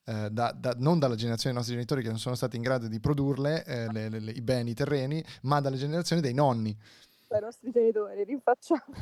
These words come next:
Speaker 1: No, rifacciamo che se-, eh, beh, no, vabbè, non, non rifacciamo fino a un certo punto, ma, eh, arrivano dai nonni. Ma, eh, i nostri genitori da questo punto di vista sono già una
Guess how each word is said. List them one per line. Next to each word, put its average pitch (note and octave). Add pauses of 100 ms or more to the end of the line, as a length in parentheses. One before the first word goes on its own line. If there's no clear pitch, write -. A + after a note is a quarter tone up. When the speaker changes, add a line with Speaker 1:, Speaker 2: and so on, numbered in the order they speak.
(120)
Speaker 1:
No, G3
rifacciamo E3+
che D#3
se-, C#3+
eh, C3
beh, B2+
no, A#2+
vabbè, A2+
non, A2
non B2
rifacciamo C3
fino A#2+
a A#2+
un C3
certo C3+
punto, A#2+
ma, A2+ (280)
eh, D3+
arrivano D3+
dai A#2
nonni. C3 (340)
Ma, D3
eh, D#3
i F#3+
nostri F3
genitori D#3+
da A#2+
questo B2+
punto C#3
di C#3
vista G#2+
sono B2+
già A#2+
una C3